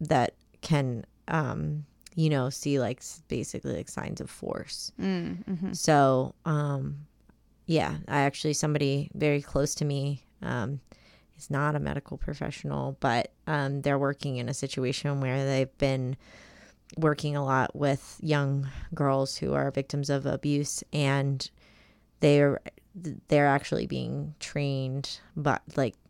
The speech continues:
Speaker 1: uh, in how to is, um, like, how to help with the exams. But, like, a big part of what they're learning is just, like,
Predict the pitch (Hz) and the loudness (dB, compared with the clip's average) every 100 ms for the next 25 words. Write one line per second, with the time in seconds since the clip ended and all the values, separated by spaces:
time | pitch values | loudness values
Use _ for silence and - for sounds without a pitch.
0 | - 67 135 104 147 139 139 131 131 - | -18 -10 -8 -2 -2 0 -2 -2 -2 -4
1 | - 139 131 - - 156 151 - _ - | -2 0 -2 -6 -4 -4 -4 -10 _ -8
2 | - 120 85 117 - 156 - _ _ _ | -2 -2 -2 -8 -10 -12 -16 _ _ _
3 | - - - - _ - - 139 - - | -18 -12 -12 -12 _ -6 -2 -2 -2 -6
4 | - - 151 143 - - - 139 139 - | -6 -8 -2 -2 -4 -20 -8 -6 -4 -4
5 | - - - 127 139 139 - 151 131 143 | -6 -4 -4 -2 -2 -6 0 2 4 2
6 | 143 156 151 - 143 143 135 131 _ - | 0 0 2 2 2 2 0 -4 _ -20
7 | - _ - 151 123 117 143 151 139 139 | -20 _ -4 -2 0 0 2 2 0 -2
8 | 135 - 135 123 | -4 -2 0 0